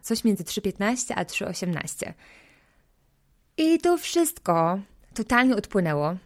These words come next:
<laughs> gdy, uwaga, w sportowym stroju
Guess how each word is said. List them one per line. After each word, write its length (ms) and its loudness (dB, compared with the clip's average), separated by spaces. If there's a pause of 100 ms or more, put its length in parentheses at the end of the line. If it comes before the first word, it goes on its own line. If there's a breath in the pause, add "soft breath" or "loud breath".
(160)
<laughs> 380 -2
gdy, 280 2
uwaga, 440 -4 (320 loud breath)
w 60 -10
sportowym 580 2
stroju 520 0